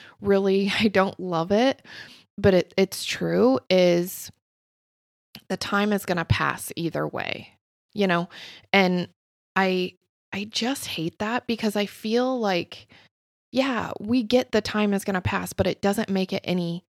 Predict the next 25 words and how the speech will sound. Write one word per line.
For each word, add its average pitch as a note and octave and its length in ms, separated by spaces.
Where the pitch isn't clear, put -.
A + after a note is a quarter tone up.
easier, - 680
right? F#3+ 400
To G#3 100
do G3 240
the F3+ 120
things C3+ 580
that F3 260
we're, E3+ 340
you F3+ 120
know, D#3 260
looking F#3 420
to E3 140
achieve. C#3 340
It - 120
doesn't G#3+ 240
make G3+ 160
it F3+ 80
any E3+ 240
easier, G3+ 500
but G#3+ 100
it's - 240
true. F#3 560
And G3 180
the G3 60
time, A3 640